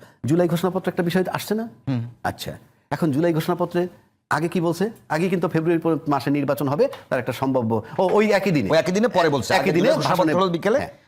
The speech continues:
Speaker 2: আর
Speaker 1: আচ্ছা,
Speaker 2: রাতে,
Speaker 1: এখন, আচ্ছা,
Speaker 2: রাতে সরকার
Speaker 1: আচ্ছা, এখন
Speaker 2: ঘোষণা করবে।
Speaker 1: বলেন, আমরা যদি এটা একটা সিম্পল একাডেমিক ডিসকাশন করি, একাডেমিক, সেটা কি? এই যে সরকার ফেব্রুয়ারি মাসে নির্বাচনটা দিল, কোন সংবিধানে?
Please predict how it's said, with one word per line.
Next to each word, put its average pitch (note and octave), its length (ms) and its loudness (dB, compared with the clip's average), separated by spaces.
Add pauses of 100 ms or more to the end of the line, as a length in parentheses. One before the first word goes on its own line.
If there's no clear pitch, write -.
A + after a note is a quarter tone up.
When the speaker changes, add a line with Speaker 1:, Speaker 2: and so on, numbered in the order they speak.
Speaker 2:
আর B2+ 400 -2
Speaker 1:
আচ্ছা, C#3+ 180 4
Speaker 2:
রাতে, C#3+ 120 2
Speaker 1:
এখন, B2 100 -2
আচ্ছা, B2+ 120 -2
Speaker 2:
রাতে D3 360 2
সরকার B2+ 220 -2
Speaker 1:
আচ্ছা, C#3 120 0
এখন A2+ 100 -2
Speaker 2:
ঘোষণা - 20 0
করবে। B2 100 0
Speaker 1:
বলেন, F2+ 240 -2 (280)
আমরা D#3 260 0
যদি F#3 160 0
এটা F#3+ 200 2
একটা - 260 -4
সিম্পল C4+ 460 0
একাডেমিক F3+ 480 -2
ডিসকাশন G#2 460 -4
করি, E2+ 260 -14 (160)
একাডেমিক, C3+ 460 0 (600)
সেটা E3 220 -2
কি? E3 180 -6 (1120)
এই G3+ 120 4
যে A3+ 100 4
সরকার G#2+ 360 -6
ফেব্রুয়ারি C3 320 -2
মাসে A#2 180 -2
নির্বাচনটা G#2 480 -2
দিল, F#2+ 280 0 (640)
কোন A3+ 180 2
সংবিধানে? F#2 540 -6